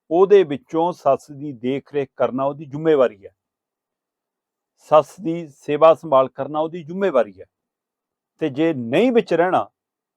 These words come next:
ਨਾਲ ਨਹੀਂ ਰਹਿਣਾ, ਪਰਿਵਾਰ ਨਹੀਂ ਚਲਾਉਣਾ,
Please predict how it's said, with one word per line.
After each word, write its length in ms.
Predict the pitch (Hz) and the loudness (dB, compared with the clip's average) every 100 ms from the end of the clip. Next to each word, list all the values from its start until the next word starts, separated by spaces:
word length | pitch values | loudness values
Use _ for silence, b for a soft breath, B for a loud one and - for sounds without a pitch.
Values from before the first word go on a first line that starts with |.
| _ _ _ _ - | _ _ _ _ -2
ਨਾਲ 260 | 135 143 139 | 4 4 4
ਨਹੀਂ 260 | 160 226 | -2 -2
ਰਹਿਣਾ, 260 | 175 165 170 | -2 0 0
ਪਰਿਵਾਰ 440 | - 139 135 131 | 0 2 2 2
ਨਹੀਂ 220 | 113 208 | -2 -8
ਚਲਾਉਣਾ, 400 | 196 165 135 113 | -6 -4 -4 -4